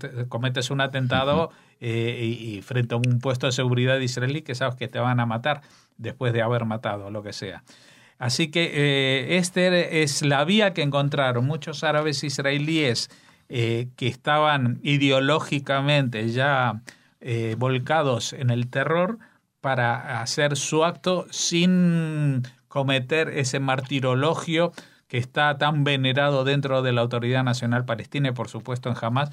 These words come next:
Speaker 1: pero que para los árabes israelíes todavía les queda un poco, eh, exagerado.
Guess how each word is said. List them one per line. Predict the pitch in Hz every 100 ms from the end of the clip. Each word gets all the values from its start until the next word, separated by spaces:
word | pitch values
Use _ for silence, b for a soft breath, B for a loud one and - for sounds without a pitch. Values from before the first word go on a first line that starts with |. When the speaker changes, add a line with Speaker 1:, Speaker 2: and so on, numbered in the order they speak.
| B B -
Speaker 1:
pero | 127 123
que | 120
para | 113 110
los | 110 -
árabes | 135 131 123
israelíes | 123 - 117 123 131
todavía | 127 120 117 139 143 135
les | 110 -
queda | 135 135 135 123 B B B -
un | 139 127
poco, | 147 143 151 147 143 135 127 127 123 123 123 123
eh, | 131 139
exagerado. | 120 127 127 139 135 127 120 110